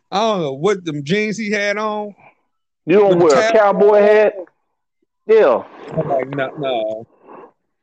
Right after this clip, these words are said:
Speaker 1: And I'm real surprised they still allow him all these years to be called Hangman. You know, at one time, he used to come down the aisle with a noose.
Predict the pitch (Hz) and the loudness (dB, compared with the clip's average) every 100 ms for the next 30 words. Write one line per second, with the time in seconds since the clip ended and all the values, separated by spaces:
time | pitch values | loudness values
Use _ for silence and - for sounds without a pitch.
0 | _ 156 196 349 240 240 226 214 190 - | _ -6 -4 -2 0 2 2 0 -4 -2
1 | 214 185 131 104 104 - _ _ _ _ | 0 0 -2 -6 -12 -16 _ _ _ _
2 | _ _ _ _ _ - 135 190 202 - | _ _ _ _ _ -12 -4 -2 -4 -4
3 | 208 196 180 185 180 175 165 180 180 175 | -2 0 0 0 -2 -4 -6 -6 -4 -6
4 | 175 160 180 151 160 156 160 131 - 175 | -8 -4 -4 -4 -6 -4 -2 -2 -2 -6
5 | 165 131 127 113 117 _ _ 156 139 165 | -6 -8 -8 -8 -12 _ _ -4 -2 -2
6 | 311 - 233 180 196 185 165 220 196 175 | -2 -4 -4 -4 -6 -8 -8 -6 -6 -4
7 | 180 170 170 170 _ 175 170 170 160 196 | -4 -4 -6 -10 _ -4 -4 -4 -8 -8
8 | 277 147 - - | -8 -8 -12 -20